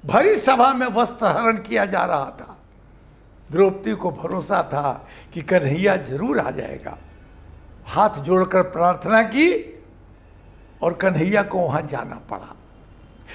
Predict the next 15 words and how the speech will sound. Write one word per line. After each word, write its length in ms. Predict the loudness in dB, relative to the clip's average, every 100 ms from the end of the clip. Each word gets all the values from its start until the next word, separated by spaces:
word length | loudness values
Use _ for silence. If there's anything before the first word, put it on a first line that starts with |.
| 0
लेकिन 260 | 2 4
हम 300 | 2 4 2
नहीं 220 | 4 2 2
पुकार 440 | 2 2 4 4
सकते, 600 | 2 -4 -2 -2 -2 -4 -18 -20 -20 -20 -20 -8 2
मन 240 | 4 4
में 260 | 4 2 0
पाप 260 | 2 2
भरा 340 | 2 2 4 4
हुआ 340 | 4 4 4
है, 60 | 2
छल 340 | -2 -2 0
भरा 280 | 0 0 0
हुआ 320 | 0 -2 -2
है, 280 | -2 -4